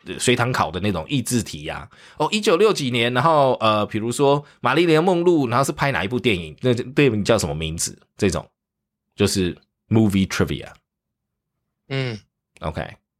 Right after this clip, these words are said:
Speaker 1: 比如说，哦，《教父》里面那个谁，呃，Don Corleone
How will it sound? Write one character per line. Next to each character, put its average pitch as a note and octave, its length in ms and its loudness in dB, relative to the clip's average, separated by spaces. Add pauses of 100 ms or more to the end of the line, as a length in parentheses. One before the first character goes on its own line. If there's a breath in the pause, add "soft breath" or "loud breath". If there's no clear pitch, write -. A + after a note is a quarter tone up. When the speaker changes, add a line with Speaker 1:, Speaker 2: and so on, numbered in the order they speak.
(160)
Speaker 1:
比 G#2+ 80 -2
如 A#2 100 2
说， C#3 300 4
哦， G2+ 440 0
《教 E3 240 0
父》 C#3+ 280 -2
里 G2 180 -6
面 G#2 240 -2 (340 soft breath)
那 C#3 120 -2
个 A#2 240 2
谁， G2+ 200 -2
呃， F#2+ 220 -2
Don C#3+ 340 -2
Corleone D3+ 680 2